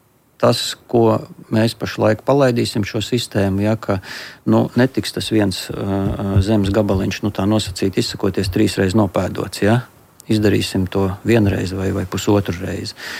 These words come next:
Ā, un tas, tas, protams, mums prasīs mazāku, ā, mazāku cilvēku skaitu, ā, un mēs varēsim daudz ko ātrāk izdarīt, ja. Piemēram, par meža ceļiem ir tā, ka, ā, tur situācija ir, ir, ir,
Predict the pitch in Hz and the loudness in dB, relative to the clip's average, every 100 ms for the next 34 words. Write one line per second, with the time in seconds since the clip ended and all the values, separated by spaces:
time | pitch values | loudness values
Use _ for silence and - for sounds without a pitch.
0 | - - - - - 101 95 95 95 98 | -12 -14 -16 -16 0 4 4 4 4 2
1 | 107 104 101 110 107 - - 104 - 110 | 2 4 4 2 0 -2 -4 -2 2 2
2 | 95 92 95 - 107 - 92 - 104 98 | 2 0 -4 0 0 0 -4 -2 0 0
3 | 98 95 - 90 - - - 98 95 98 | 0 -2 -4 -6 -6 -8 -4 -2 0 2
4 | 104 101 98 - 233 214 170 - 175 156 | 2 2 -2 2 4 4 2 2 0 0
5 | - _ _ _ - 202 170 110 107 104 | -6 _ _ _ -20 -18 -4 0 2 0
6 | - 110 120 120 123 110 - 113 98 - | 0 0 2 2 2 0 0 0 0 0
7 | 104 110 107 - 101 - 92 95 95 92 | 0 0 -2 2 2 0 -6 -4 -2 -2
8 | 92 92 104 110 - - - 101 92 90 | -2 0 2 2 0 -14 0 2 4 2
9 | 98 101 104 127 151 - 170 165 143 135 | -2 -2 2 4 2 2 2 4 2 0
10 | - 170 160 - 123 - - - - - | -2 -2 -2 0 -4 -4 -20 -20 -20 -20
11 | - _ _ _ _ _ _ _ 131 127 | -20 _ _ _ _ _ _ _ 2 4
12 | 127 127 117 - - 131 113 151 - 160 | 4 4 0 -6 -4 -4 -2 -2 0 -2
13 | - 131 120 - 123 117 117 107 - - | 0 0 0 0 0 2 0 -2 -8 -12
14 | - 120 117 110 120 110 | -8 -2 -2 0 -2 0